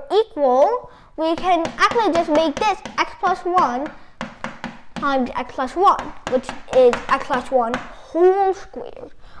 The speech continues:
We're going to see what the difference is between that and that later.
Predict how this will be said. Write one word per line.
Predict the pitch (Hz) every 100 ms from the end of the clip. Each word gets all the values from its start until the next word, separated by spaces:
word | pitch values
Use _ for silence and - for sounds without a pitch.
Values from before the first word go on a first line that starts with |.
| -
We're | 294 302 277
going | 320 320
to | 349
see | 320 320
what | 262 254
the | 247
difference | 247 247 226 -
is | 247 233
between | 233 233 226
that | 226 240
and | 233 220
that | 214 -
later. | - 311